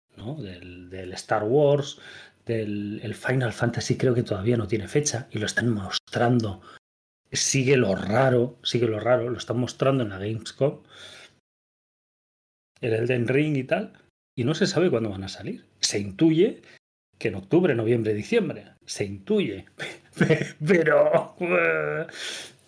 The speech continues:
el tema de los cartuchos, el tema de la venta de software que no, ¿sabes? El precio de, de los juegos, la venta de software que no se sabe bien, bien.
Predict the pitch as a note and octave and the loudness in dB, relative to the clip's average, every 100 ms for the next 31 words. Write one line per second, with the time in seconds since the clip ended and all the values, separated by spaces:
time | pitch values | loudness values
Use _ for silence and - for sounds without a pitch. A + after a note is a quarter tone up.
0 | _ - B2 D3 C3+ A2 A#2+ - G2 F#2+ | _ -12 -4 -2 0 0 0 -2 -6 0
1 | E3+ E3 - C#3+ D3 C#3+ - - _ _ | 2 2 4 4 2 -4 -12 -20 _ _
2 | - A2 - B2 A#2 A2+ A#2 A2+ A2+ A2+ | -10 -10 -4 -4 -2 -4 -4 -4 -6 -10
3 | - _ - C3 A#2 B2 A#2+ A#2+ G#2+ C3 | -16 _ -6 -2 0 0 2 0 2 0
4 | A#2 A#2+ A2+ - A2 A#2+ B2+ - - C#3+ | 0 -2 -4 -6 -6 -6 -8 -10 -12 -12
5 | - B2 C#3+ A2 G2 A#2 A#2 A#2+ A2+ A#2 | -4 -2 0 -2 -2 -4 -2 -2 -2 -2
6 | - A2+ G#2+ - C#3+ C3+ C3 B2 A#2+ A#2 | -4 -6 -6 -2 -2 -2 -6 -6 -4 -4
7 | G#2+ B2 A#2 A2+ - A#2 A#2+ A#2+ A#2+ A#2+ | -2 -2 -2 -6 -8 -8 -6 -6 -6 -6
8 | - _ - B2 A#2 G#2+ - _ _ _ | -10 _ -8 -4 -4 -6 -10 _ _ _
9 | _ _ _ _ - A#2+ A#2 B2 A2+ | _ _ _ _ -2 0 2 2 0